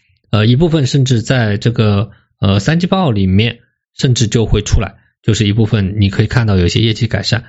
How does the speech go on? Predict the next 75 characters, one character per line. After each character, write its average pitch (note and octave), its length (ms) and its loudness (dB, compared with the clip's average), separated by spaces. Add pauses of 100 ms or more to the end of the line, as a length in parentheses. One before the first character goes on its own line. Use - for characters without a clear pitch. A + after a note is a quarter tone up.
(120)
后 - 140 -2
面 C3+ 100 2
到 B2 120 0
四 E3+ 160 -2
季 D3 100 0
度 B2 100 2
的 A2 80 0
业 A#2+ 120 2
绩 A2+ 80 0
改 G2 160 -4
善 A2 160 0
会 G#2+ 100 2
更 A#2 160 -2
加 G2+ 140 -2
的 G#2 80 -2
明 G2 200 2
显， G#2+ 300 -4
然 G#2+ 100 2
后 G#2 80 4
到 G#2+ 140 2 (460)
明 A2+ 120 0
年 A2+ 160 2
一 A#2 60 0
季 A#2 100 0
度 G#2+ 140 0
业 G#2 120 0
绩 G2+ 120 -2
会 A2 140 2
越 C3+ 120 2
来， G#2+ 120 -4 (260)
改 F#2+ 100 -2
善 B2+ 160 0
会 C#3 140 2
越 F3 80 2
来 B2+ 120 0
越 G#2 80 0
明 G2 140 0
显， F#2+ 140 -2
越 A2+ 100 2
来 G#2 140 0
越 G2+ 80 0
明 F#2 180 0
显 A#2 200 -6 (140)
啊。 A2 120 0
所 C3+ 160 0
以 C3+ 40 2
说 C3+ 120 0
现 F3+ 240 0
在 C3+ 160 -2
这 A#2 140 -2
个 A2 180 0
都， B2 480 -2
这 B2+ 160 -2
两 G2 240 0
个 G2 80 0
标 A2 240 0
的 A2 240 -2 (280)
我 G2 60 0
们 G2+ 200 2
经 D3 120 0
常 A#2 220 -2
一 B2 60 0
直 B2 100 -2
看 C#3+ 240 -2
的 G#2 60 -4
比 G2 100 -10
较 A#2 120 2
熟 G2 200 0
悉 - 240 -2 (960)
啊， G#2 180 0
没 G#2 160 2
有 A#2 140 0
任 B2+ 160 2
何 G#2 180 0
的， G#2+ 360 0